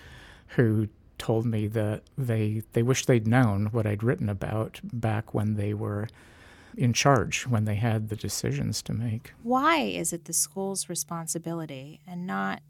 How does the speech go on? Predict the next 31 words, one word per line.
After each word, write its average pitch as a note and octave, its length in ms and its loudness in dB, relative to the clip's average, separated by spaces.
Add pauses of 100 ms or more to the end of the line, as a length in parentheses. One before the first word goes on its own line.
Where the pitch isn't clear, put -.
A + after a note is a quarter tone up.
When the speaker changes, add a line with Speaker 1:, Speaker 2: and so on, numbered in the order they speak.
(140)
Speaker 2:
a - 60 -20
parent D#3 580 -6
or D#3 200 -8
a D#3 60 -2
student E3 580 0 (640)
who F#3 300 0
chooses G3 580 0
to D#3+ 140 -4
participate D3+ 840 -6
in C#3+ 280 -10
tackle C#3 360 -12
football - 640 -14 (480)
or C3+ 140 -6
signs F3 500 8
their E3 140 6
child C#3+ 500 -2
up - 200 -10 (100)
for D#3 220 -6
the C#3+ 100 -6
sport? C3 480 -4 (260)
Speaker 1:
Well, G#3+ 460 6
I - 20 -4
mean, G3 140 6
parents B3 460 4
certainly D3 320 4
have C3 260 4
responsibility, G#2+ 1080 0 (760)
but C#3+ 680 4
the D3 100 4
fact F#3 560 4
of C#3+ 380 2